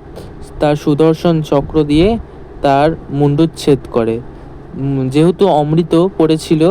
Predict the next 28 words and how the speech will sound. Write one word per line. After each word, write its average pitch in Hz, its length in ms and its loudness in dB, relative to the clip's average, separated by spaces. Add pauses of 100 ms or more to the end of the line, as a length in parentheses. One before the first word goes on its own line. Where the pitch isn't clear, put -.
(920)
খেয়ে 185 240 2
নিয়েছিল, 160 440 2
তার 156 180 2
শরীর 156 340 2
অবধি 156 280 2
যায়নি, 139 440 0
তাই 127 220 2
জন্য 131 180 0 (120)
তার 139 160 2 (460)
গলা 139 320 2
ছেদ 156 300 2
হয়ে 160 180 4
যায় 202 240 4
এবং 156 240 2 (580)
সেটি 147 400 0
এখন 160 320 2
রাহু 143 320 2
রূপে 160 340 2
আছে। 123 380 0 (580)
আর 131 160 -2
সেই 170 260 4
রক্ত 156 360 0
ছিটে 160 340 0
থেকে 160 300 2 (240)
বলা 139 220 4
হয় 151 240 4
আর 143 160 4
কি, 190 200 -2